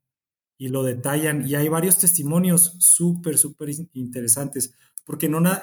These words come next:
son personas que tienen estas experiencias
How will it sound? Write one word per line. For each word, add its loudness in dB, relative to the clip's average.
son 2
personas 0
que -4
tienen -2
estas 2
experiencias -2